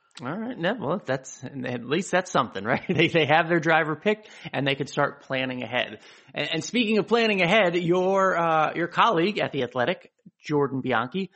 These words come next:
did a great piece about what it's like being, uh, I don't know if lame duck is the right situation, if, is that the right term in this situation, but,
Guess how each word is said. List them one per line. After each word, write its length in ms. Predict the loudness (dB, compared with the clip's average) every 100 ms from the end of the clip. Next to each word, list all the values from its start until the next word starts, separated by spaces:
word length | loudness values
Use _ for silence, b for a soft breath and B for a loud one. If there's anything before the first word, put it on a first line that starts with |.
| b b -2
did 120 | 2
a 100 | 2
great 260 | 2 0
piece 320 | -2 -4 -4 -4
about 340 | 2 4 4
what 160 | 2 2
it's 180 | 0
like 440 | 2 2 0 -10 -10 -2
being, 400 | 0 2 -2 2
uh, 280 | 4 6 4
I 60 |
don't 100 | 4
know 80 | 2
if 100 | 0
lame 300 | 0 0 0
duck 340 | 2 2 2 -6
is 140 | -6
the 80 | 0
right 180 | 0 0
situation, 680 | -6 -2 -2 -2 -4 -6 -4
if, 80 | -4
is 160 | -2
that 160 | -2 -2
the 80 | 0
right 160 | 0
term 240 | 2 0 2
in 60 |
this 140 | 0 -2
situation, 600 | -4 0 0 0 -2 2
but, 220 | 2